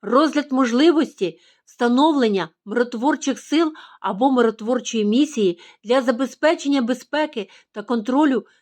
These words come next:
за обстановкою. Діалог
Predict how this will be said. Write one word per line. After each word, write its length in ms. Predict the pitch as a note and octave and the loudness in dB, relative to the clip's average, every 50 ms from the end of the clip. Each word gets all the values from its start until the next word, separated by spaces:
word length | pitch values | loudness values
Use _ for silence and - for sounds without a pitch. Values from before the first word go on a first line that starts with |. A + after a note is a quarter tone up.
| _ _ - | _ _ -20
за 360 | F3+ E3 G#3+ A#3 A#3+ A#3+ - _ _ | -8 -2 0 0 0 -2 -4 _ _
обстановкою. 960 | - A#3+ A3 G#3+ - - C4 B3 B3+ B3+ A3+ F3 - - F3+ E3+ D#3 D#3 - _ _ _ _ _ _ _ _ _ _ _ _ _ _ | -16 -16 -16 -14 -10 -8 -4 -4 -2 -2 -4 -4 -6 -10 -14 -14 -14 -16 -18 _ _ _ _ _ _ _ _ _ _ _ _ _ _
Діалог 520 | F3 F3 A3+ A#3+ B3 C4 D4 D#4+ D#4+ - | -6 -2 0 0 2 2 0 -2 -2 -6